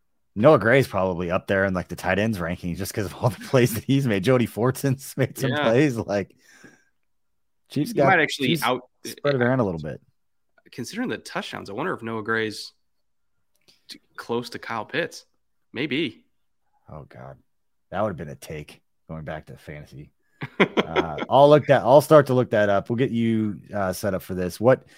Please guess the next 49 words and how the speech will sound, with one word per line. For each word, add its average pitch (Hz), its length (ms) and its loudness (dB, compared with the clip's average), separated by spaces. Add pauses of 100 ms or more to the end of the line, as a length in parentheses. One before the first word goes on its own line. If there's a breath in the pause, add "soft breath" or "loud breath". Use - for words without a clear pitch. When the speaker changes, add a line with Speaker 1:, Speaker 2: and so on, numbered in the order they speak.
(320 soft breath)
Speaker 1:
I - 60 -12
know 131 140 4
they're 135 140 4
banged 101 340 0
up, 95 240 2
but, 90 320 0
uh, 87 320 -4
again, 107 240 -2
give 127 160 2
us 117 100 -6
the 117 120 -2
lowdown 98 600 2
on, 87 720 -2
for - 120 -8
the 90 100 -4
Chargers 98 580 -2
offensively. 90 840 -4
What 104 120 -4
do 107 40 -2
they 104 100 -2
really 101 220 -2
like 92 220 -2
to - 80 -6
do? 92 280 0
What, 92 220 0 (300 loud breath)
what 120 140 -2
stresses 110 420 0
do 110 80 0
they 95 100 0
like 95 240 2
to 87 80 -8
put, 95 260 -2 (360 soft breath)
uh, 87 180 -4
on 98 160 -2
defenses, 92 680 -4
and 90 100 -4
where 92 180 -2
should, 87 420 -6
you 87 140 -10
know, 82 160 -4
the 85 80 -8
Chiefs 92 300 -8
focus 90 500 -6
or 82 160 -6
fans 101 320 -8
focus 95 380 -6
kinda 92 260 -8
be 90 300 -4
on 82 260 -8